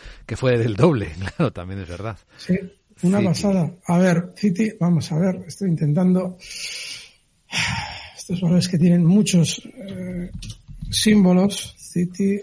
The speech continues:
Speaker 1: Citi, efectivamente. Eh, Citi sería
Speaker 2: <clears throat> Apareció.
Speaker 1: C,
Speaker 2: Ya está.
Speaker 1: la C del nise.
Speaker 2: Ahí está, sí. Em, cincuenta y dos con diecinueve. Probablemente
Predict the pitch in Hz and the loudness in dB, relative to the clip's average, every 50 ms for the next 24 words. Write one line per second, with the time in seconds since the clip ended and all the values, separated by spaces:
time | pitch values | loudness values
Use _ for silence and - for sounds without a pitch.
0 | - - - - - - 117 117 117 - 123 117 113 110 101 - - - 110 98 | -10 -18 -20 -20 -14 -10 -10 -10 -8 -8 -8 -8 -6 -8 -10 -12 -14 -14 -14 -12
1 | - 120 113 117 127 117 - 92 87 90 - _ _ _ _ _ _ - 110 101 | -10 -10 -10 -10 -10 -12 -14 -18 -20 -20 -20 _ _ _ _ _ _ -16 -16 -14
2 | 95 92 - _ - 127 127 123 - 143 143 143 143 139 139 120 - - - 135 | -14 -16 -16 _ -10 -10 -10 -8 -6 -6 -4 -4 -4 -6 -8 -10 -12 -12 -10 -10
3 | 123 117 127 131 - 190 190 156 175 175 147 180 175 175 - - 175 - - - | -8 -6 -2 2 4 4 4 4 4 2 2 4 4 6 6 4 4 2 -2 -10
4 | - - - - - - 143 165 170 185 - - - - - _ - 107 98 - | -14 -20 -20 -12 -4 0 0 2 4 2 2 0 -4 -10 -14 _ -10 -8 -8 -6
5 | - 143 147 117 90 90 90 92 92 101 131 135 - - 82 - _ _ _ _ | -4 -6 -6 -6 -6 -10 -10 -10 -8 -8 -8 -8 -8 -12 -16 -18 _ _ _ _
6 | _ _ _ _ _ _ _ _ _ _ _ - - - - 196 190 156 139 - | _ _ _ _ _ _ _ _ _ _ _ -20 -8 -2 2 4 4 4 2 0
7 | - 151 127 165 165 - - 202 175 139 - - - - - - - - - _ | -2 -6 -6 -6 -6 -2 2 2 2 2 0 -4 -10 -16 -16 -16 -16 -18 -20 _
8 | - - 240 233 226 220 220 220 208 220 - - _ _ _ _ _ _ _ _ | 0 4 4 6 6 6 4 2 0 -6 -14 -20 _ _ _ _ _ _ _ _
9 | _ _ _ _ _ _ _ - - 254 247 240 269 247 277 302 349 311 - - | _ _ _ _ _ _ _ 0 2 2 4 4 4 2 2 0 0 0 0 2
10 | 269 240 214 190 180 185 185 175 165 151 143 135 127 143 - _ _ _ - - | 2 4 4 4 4 4 4 4 4 4 2 0 -4 -8 -14 _ _ _ -14 -14
11 | - - - - _ - - 262 311 330 311 285 269 285 277 - 285 277 285 277 | -12 -14 -16 -12 _ -2 2 4 4 4 4 2 2 0 0 -2 -2 -4 -4 -6
12 | - - | -10 -10